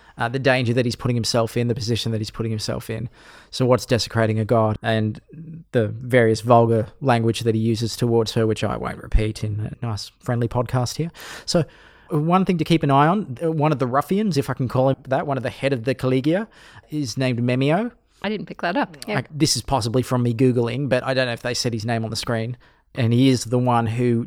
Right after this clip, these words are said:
Speaker 1: takes the most offense anytime somebody, uh, says something blasphemous in the presence of Concord. Keep an eye on him just as the series progresses, because he's got a, a, a small but interesting kind of <laughs> evolution of his storyline.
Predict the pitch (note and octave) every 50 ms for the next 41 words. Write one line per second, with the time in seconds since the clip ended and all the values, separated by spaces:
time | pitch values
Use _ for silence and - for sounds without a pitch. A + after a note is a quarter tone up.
0 | - - - B2+ A#2+ B2 - - - - - D#3+ C#3 C#3 C3 B2+ A#2+ A#2 - -
1 | A2 - - C3 B2 A#2 A2 - - D3 B2+ B2 A#2+ - - A#2 A2 G#2+ G#2 -
2 | - A#2 A2 A2+ A2 A2+ A2 G#2 - - - - - - _ - A2 - - -
3 | - C3 A2+ G#2 - - A2+ G#2+ G#2 - A2+ A2 A2+ A#2 A#2+ - - _ _ -
4 | - - C3+ B2+ A#2 - - - B2+ A#2 A2+ A2 - - - - C3+ B2 A2 G#2+
5 | G#2+ G#2 G#2+ - - _ _ - C3+ C3 G#2+ A#2 G#2 B2+ A2 - - B2 B2 B2
6 | - B2 A#2+ A#2 A#2 - - - - - - - - - - - D#3 - D#3 C#3+
7 | C#3 C3+ C3 B2 A#2+ A#2+ A2+ - - C3 A#2+ A2 A2+ G#2 - - _ _ _ _
8 | _ _ _ _ _ _ - C3+ A#2+ - - C3+ C#3+ B2 A#2 - - - A#2+ A2+
9 | A2 G#2+ G#2 - _ - - - B2 A#2+ A#2 - - - A#2+ A2+ A#2+ A#2 G#2+ -
10 | A2+ G#2+ - - - - A2+ G2+ A2+ A#2+ A#2 - - - A#2 A#2 A2 A2 - -
11 | A#2+ A2+ A2+ A2+ A2+ A#2 - _ - - - - - _ - B2 - - - D3+
12 | D3 D3 C#3+ B2+ C3 - - B2 B2 - - A2+ - - A#2+ A#2 A2+ - - B2
13 | A#2 A2 A2+ A2 G#2 - - - - C3 - - C3 C3 D3 C#3 - - A#2 A2+
14 | A2 - - A2+ - - - A#2+ A#2+ G#2 A#2 A2+ A#2+ G#2+ A#2 A#2 A2+ A#2 -